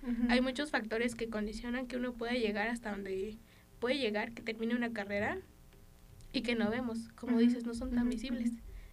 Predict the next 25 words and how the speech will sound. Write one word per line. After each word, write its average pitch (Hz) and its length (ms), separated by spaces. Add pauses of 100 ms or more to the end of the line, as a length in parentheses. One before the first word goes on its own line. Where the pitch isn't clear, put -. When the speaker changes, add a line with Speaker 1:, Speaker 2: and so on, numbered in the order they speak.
(100)
Speaker 2:
Entonces 240 260
esta 247 180
parte 233 260
también 226 240
es 226 60
muy 226 160
importante, 220 500
¿no? 202 180 (320)
Y 254 100
también 262 260
esta 269 220
parte 240 280
cultural, 233 560
porque 214 880 (180)
ya 262 200
después, 330 600 (440)
eh, 233 400 (100)
poco, 240 300
bueno, 233 180
me 214 200
lo 208 100
he 214 60
encontrado, 240 580
hemos 240 260
platicado, 247 800